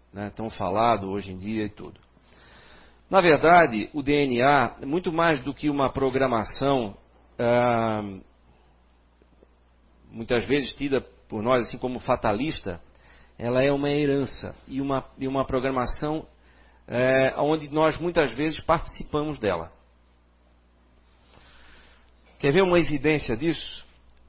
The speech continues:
Se o D N A fosse algo estanque, onde nós não pudéssemos influenciar naquilo que tá programado, nós teríamos exatamente as mesmas doenças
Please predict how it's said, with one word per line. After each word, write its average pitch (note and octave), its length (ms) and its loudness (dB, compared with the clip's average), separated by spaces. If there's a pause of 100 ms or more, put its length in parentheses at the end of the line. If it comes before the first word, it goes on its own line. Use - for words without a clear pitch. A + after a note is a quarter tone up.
Se D3 460 0 (320)
o D3 140 -12
D G#3 260 6
N G#3 200 4
A G2 260 4 (480)
fosse F3 360 2
algo F#3+ 520 6 (100)
estanque, C3+ 720 2 (220)
onde D3 320 0
nós D#3+ 240 4
não F3 140 2
pudéssemos E3+ 680 2
influenciar E3+ 960 0 (640)
naquilo C#3 420 0
que - 100 -16
tá D#3+ 160 2
programado, B2 760 2 (520)
nós F#3 280 4
teríamos F#3 640 4
exatamente D3+ 1160 0 (100)
as E3 320 0
mesmas A3+ 640 2
doenças D#3+ 840 -2